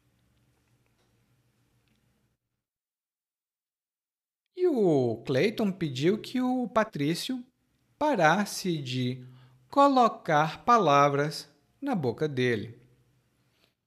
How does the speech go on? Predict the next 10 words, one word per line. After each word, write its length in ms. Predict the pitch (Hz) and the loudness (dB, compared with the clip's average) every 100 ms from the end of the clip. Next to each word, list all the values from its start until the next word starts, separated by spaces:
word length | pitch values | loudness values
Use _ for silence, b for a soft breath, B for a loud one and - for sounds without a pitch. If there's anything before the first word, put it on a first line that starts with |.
| _ _ - | _ _ -14
E 80 | |
quando 220 | 135 160 151 | -6 -2 0
alguém 220 | 143 147 | 0 -2
coloca 480 | 147 131 131 135 139 | -2 2 0 0 -8
palavras 1400 | - 165 160 127 117 120 190 247 170 117 107 - - | -4 0 0 0 0 0 2 0 -2 -4 -6 -10 -12
na 160 | 147 131 | -8 -6
boca 420 | 131 127 123 123 | -2 -4 -2 -6
de 160 | 110 113 | -6 -8
outra 260 | 104 - | -8 -10
pessoa, 720 | 110 127 - - 147 117 98 | -10 -8 -8 -2 0 0 -4